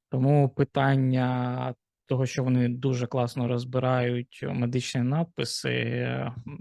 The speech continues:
я оце, як кажуть, не ведуся. Може, тут заздалегідь зараз, е, подивлюся. Тут був один, один дуже цікавий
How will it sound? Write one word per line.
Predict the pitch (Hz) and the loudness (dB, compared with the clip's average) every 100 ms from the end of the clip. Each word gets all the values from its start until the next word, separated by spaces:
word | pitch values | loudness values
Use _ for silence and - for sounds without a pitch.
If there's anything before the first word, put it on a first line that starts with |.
| - - | -14 -14
я | 147 131 123 | -14 -6 -4
оце, | 123 - 123 | -2 -4 -6
як | 117 | -6
кажуть, | - 123 123 - | -4 -6 -6 -4
не | 123 | -2
ведуся. | 123 131 165 - 123 | 0 0 0 2 2
Може, | 123 120 | 2 0
тут | 117 120 | -2 -2
заздалегідь | 127 127 143 139 123 131 | -2 -4 -2 -2 0 -4
зараз, | - - - - - - - - _ _ _ _ _ - | -6 -8 -8 -12 -14 -18 -18 -20 _ _ _ _ _ -10
е, | - 139 135 - 131 - _ _ _ _ _ | -6 -4 -4 -4 -8 -14 _ _ _ _ _
подивлюся. | - 131 123 131 123 127 120 123 | -2 0 2 0 0 2 2 0
Тут | - 127 | -2 -6
був | 127 127 | -4 -2
один, | 123 131 127 120 - - | 0 2 2 2 -4 -10
один | 135 127 127 | -4 0 2
дуже | 123 127 127 | 2 0 0
цікавий | - - - 127 127 127 | -4 -6 -2 0 2 0